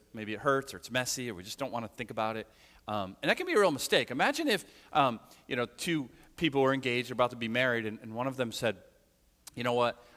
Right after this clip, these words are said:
I'm not gonna tell you anything about my past." That'd be kind of a mistake, right? You can, you can learn a lot about somebody by learning their past. You don't live in the past, but you should not completely fence yourself off from it. What if you went to a counselor and you're in a,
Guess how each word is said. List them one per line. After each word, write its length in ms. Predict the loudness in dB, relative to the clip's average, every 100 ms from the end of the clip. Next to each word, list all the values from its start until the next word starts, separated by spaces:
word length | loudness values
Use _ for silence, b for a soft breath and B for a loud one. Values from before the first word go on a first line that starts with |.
| -2
I'm 180 | 0
not 140 | 0 -2
gonna 100 | -4
tell 180 | -4 -2
you 160 | -4 -8
anything 400 | -4 -2 -2 -4
about 240 | -2 -2 -2
my 120 | -6
past." 520 | -8 -12 -14 -18 -20 _ _ _ _ _ _
That'd 100 | -16
be 60 |
kind 200 | -6 -4
of 60 | -4
a 60 | -4
mistake, 440 | -8 -6 -6 -6
right? 220 | -6 -6
You 160 | -8 -16 -14
can, 300 | -10 -10 -12 -18 -20 -20
you 100 | -14
can 300 | -10 -10 -6
learn 400 | -2 0 -2 -6 b b b
a 60 | -4
lot 300 | 4 6 6
about 240 | 2 -2
somebody 320 | 0 -2 -2 -2
by 300 | -2 -4 -6
learning 300 | -6 -4 -4
their 80 | -6
past. 240 | -8 -4
You 40 | -2
don't 140 | 0
live 320 | 2 2 2
in 100 | 2
the 80 | 0
past, 540 | -4 -8 -8 -8 -10 -20 b b b
but 120 | -10 -10 _ -16
you 180 | -12
should 260 | -6 -6 -6 -10 _ -8
not 420 | -2 0 0 -4
completely 340 | -8 -4 -4
fence 300 | -2 -4 -4
yourself 320 | -2 0 0 2
off 240 | 2 0
from 180 | -6 -10
it. 100 | -14 B B 2
What 140 | 6
if 200 | 6 4
you 160 | 0 2
went 160 | 2
to 100 | 2
a 60 | 0
counselor 540 | 4 4 4 -2 -4
and 120 | -4 -8
you're 100 | -10
in 120 | -10
a, 60 | -10